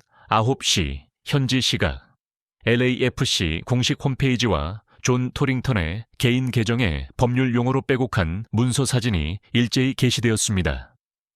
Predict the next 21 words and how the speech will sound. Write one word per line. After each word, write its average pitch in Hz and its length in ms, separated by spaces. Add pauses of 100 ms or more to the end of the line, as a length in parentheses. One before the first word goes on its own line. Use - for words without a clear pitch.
그 139 220
위에는 113 600
붉은색의 120 720
굵은 131 300
제목이 104 540
박혀 117 300
있었습니다. 87 800 (1160)
공식 135 360
재경기 123 440
요청서. 107 720 (1000)
토링턴은 143 760
주석을 131 380
통해 92 480 (160)
미국 123 320
전역을 123 440 (100)
얼어붙게 127 480
만든 90 500
정보를 127 460
공개했습니다. 107 1000 (540)
엠엘에스 123 480
사무국은 113 680